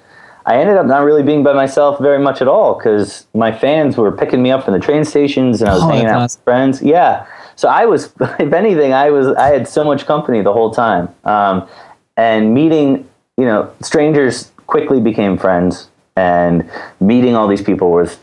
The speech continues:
Speaker 1: was just fantastic. I had, I had the most amazing time. To feel the history of that part of the world was tremendous. I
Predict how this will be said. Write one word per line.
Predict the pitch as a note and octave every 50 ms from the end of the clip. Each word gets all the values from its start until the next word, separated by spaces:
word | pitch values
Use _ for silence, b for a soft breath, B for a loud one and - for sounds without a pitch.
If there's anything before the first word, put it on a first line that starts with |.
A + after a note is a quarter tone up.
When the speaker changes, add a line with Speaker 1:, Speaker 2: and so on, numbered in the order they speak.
| _ -
Speaker 1:
was | F#2 F#2 F2 -
just | - F2 - -
fantastic. | - - F2+ F2 E2+ - - E2 D#2+ D#2+ D#2 - - D#2+ D2 D2 - - -
I | F2+
had, | F#2+ G2 F#2+ F#2 F2 - - -
I | E2+ F#2
had | F2 F2 E2+ - -
the | A2 G#2 G#2
most | A#2+ C3+ C#3 C#3+ C#3+
amazing | B2+ A#2 A2+ G#2+ A2 G2+
time. | - A#2+ G#2 G2+ G2+ G2 F#2 - -
To | - A#2+
feel | - - - - D3+ D#3+ E3 E3+
the | C#3 D3+ C#3+
history | - C#3+ C#3+ C#3+ - - D3 C#3+ D3 D3 D3 D3 D3 B B B B B B B B
of | - A2+ A2+ G#2+ A2 A#2+
that | A#2 A#2 A#2 -
part | C3+ B2 A#2+
of | A2+
the | G#2
world | G2+ G#2 G#2+ G#2+ G#2+ A#2+ C3 - - - _
was | A#2 A2+ A2+ A2 A2 A2 A2
tremendous. | - - A#2+ A#2 A2+ A2 A#2 B2 C#3 C#3+ D3 - -
I | - F#2+ G#2 G2+ G2+